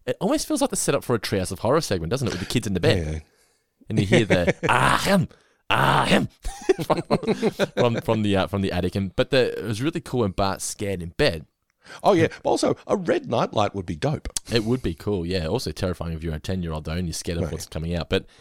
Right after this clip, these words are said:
Speaker 1: I like Marge saying there's no boogie woogies or woolly bullies out there. She puts a red light bulb on. It's a really cool visual of the, the music playing and Bart shivering in
Speaker 2: Mm.
Speaker 1: terror. Lisa hears the, the sounds from the roof, and we get the music as, again.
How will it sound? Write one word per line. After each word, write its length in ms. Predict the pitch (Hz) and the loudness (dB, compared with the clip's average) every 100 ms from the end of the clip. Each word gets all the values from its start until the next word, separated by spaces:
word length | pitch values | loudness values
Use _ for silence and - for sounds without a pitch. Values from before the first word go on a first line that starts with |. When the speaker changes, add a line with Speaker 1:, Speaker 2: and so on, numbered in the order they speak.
| _ - - | _ -16 -12
Speaker 1:
I 100 | - | 0
like 160 | 117 107 | 0 2
Marge 300 | 101 95 95 | 2 2 2
saying 200 | 101 90 | 0 0
there's 100 | 87 | 2
no 100 | 95 | 0
boogie 300 | 76 98 90 | 2 -2 0
woogies 320 | 90 87 85 | -2 -2 -2
or 60 | 85 | 0
woolly 240 | 90 90 | 2 0
bullies 360 | 78 92 87 85 | 0 0 0 0
out 200 | 82 - | -2 -2
there. 240 | 80 80 - - - _ | -4 -4 -8 -20 -20 _
She 80 | - | -6
puts 140 | 156 | -4
a 20 | 123 | 0
red 160 | 113 | 0
light 180 | 98 95 | 2 0
bulb 140 | 98 | 2
on. 140 | 95 95 | 2 0
It's 100 | 107 | -2
a 40 | |
really 160 | 151 - | -4 -4
cool 180 | - 127 | -2 0
visual 340 | 185 - 73 | 2 0 -4
of 60 | 85 | -2
the, 240 | 95 90 | 0 0
the 120 | 85 92 | -2 0
music 260 | 104 104 | 0 0
playing 380 | - 95 92 90 | -2 0 2 2
and 100 | 87 | 2
Bart 220 | 92 87 | 0 0
shivering 340 | 92 92 101 87 | -2 -2 0 -2
in 120 | 80 | -2
Speaker 2:
Mm. 20 | |
Speaker 1:
terror. 340 | - 90 87 85 - _ _ | 0 2 2 0 -10 _ _
Lisa 220 | 107 107 95 | -2 0 0
hears 340 | 95 95 82 | 2 0 0
the, 160 | 90 78 | 0 -2
the 80 | |
sounds 320 | 90 98 92 87 | -2 -2 -2 -2
from 120 | - | -6
the 100 | 151 | 0
roof, 440 | 175 190 - - _ _ - _ | 0 0 -2 -14 _ _ -20 _
and 380 | 82 80 76 85 - | -8 -8 -8 -12 -14
we 20 | |
get 120 | - | -10
the 80 | 85 | -4
music 200 | 85 80 | -4 -4
as, 160 | 80 - - | -8 -8 -8
again. 320 | 82 127 139 | 0 0 0